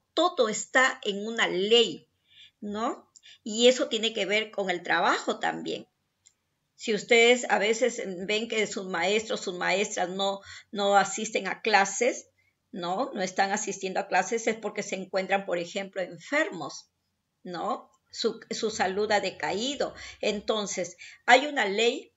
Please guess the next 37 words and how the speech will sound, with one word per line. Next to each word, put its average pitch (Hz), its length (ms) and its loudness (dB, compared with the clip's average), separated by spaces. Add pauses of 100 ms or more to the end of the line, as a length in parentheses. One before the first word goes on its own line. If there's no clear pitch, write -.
donde 220 600 0
se - 160 -4
establece 208 680 0
una 247 140 2
licencia 247 1200 0 (400)
debido 208 440 -2
a 226 40 -2
una 220 120 -2
enfermedad 196 800 2 (160)
que - 140 -20
conllevó 185 540 -2
a 196 120 2
una 196 140 -4
operación, 240 840 4 (320)
etcétera, 214 720 0
a 202 80 2
una 208 220 -2
licencia 214 760 -2
por 226 340 -4
treinta 196 380 -4
días. 220 400 0
Por - 160 -12
ejemplo, 202 340 -8
nosotras 190 440 -4
las 185 120 2
mujeres 208 480 -4 (300)
que 202 180 2
damos 196 420 2
a 180 80 -2
luz, 220 260 -2
que - 100 -6
tenemos, 190 520 -6
que 190 100 -6
va-, 180 200 0
que 196 160 -6
tenemos 185 520 -6
hijos, 262 400 0